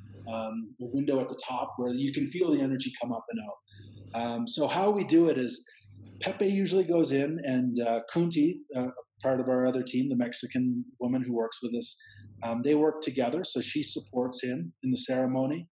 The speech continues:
Um, so what we do is we set the beds up in a, in a circle,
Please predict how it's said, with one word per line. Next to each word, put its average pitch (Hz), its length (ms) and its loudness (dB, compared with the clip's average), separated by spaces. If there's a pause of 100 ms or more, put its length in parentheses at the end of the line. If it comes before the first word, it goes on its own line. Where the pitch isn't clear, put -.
(500)
Um, 120 460 -2
so 143 120 -2
what 160 140 2
we 147 80 6
do 147 140 4
is 127 120 0
we 127 60 2
set 165 300 0
the 151 60 -4
beds 139 300 2
up 151 160 0
in 143 80 0
a, 127 340 0
in 123 60 0
a 117 40 -2
circle, 143 560 -2